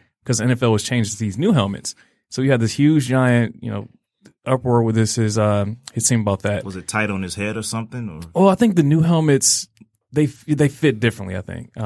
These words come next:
Speaker 2: Okay.
Speaker 1: and he didn't, he didn't care for it. And then all of a sudden, earlier this week, there was a situation where he got almost, almost into a fight with his, his G M, his general manager, or the owner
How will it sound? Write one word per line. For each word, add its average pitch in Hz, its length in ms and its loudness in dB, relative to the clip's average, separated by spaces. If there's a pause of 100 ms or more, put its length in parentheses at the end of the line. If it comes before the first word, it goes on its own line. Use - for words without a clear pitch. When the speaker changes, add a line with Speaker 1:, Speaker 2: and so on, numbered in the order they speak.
Speaker 2:
Okay. 98 100 -6
Speaker 1:
and 101 80 -4
he 113 80 -2
didn't, 107 300 -2
he - 120 -6
didn't 127 160 0
care 113 140 2
for - 220 -10
it. - 80 -20 (540)
And 151 140 0
then 165 200 4
all 170 140 2
of 160 80 0
a 151 60 2
sudden, 127 600 2 (540)
earlier 170 240 4
this 139 180 0
week, 143 360 2
there 135 120 0
was 127 140 0
a 123 60 -2
situation 131 600 -2
where 113 180 2
he 127 540 0 (680)
got 131 200 -2
almost, 143 440 -2
almost 156 280 0
into 135 140 2
a 120 60 4
fight 131 260 2
with 120 140 -2
his, 104 180 0 (200)
his 117 160 0
G 117 240 0
M, 92 160 -6
his 95 100 -12
general 107 200 -2
manager, 95 380 -6
or 127 120 2
the 131 80 4
owner 107 340 0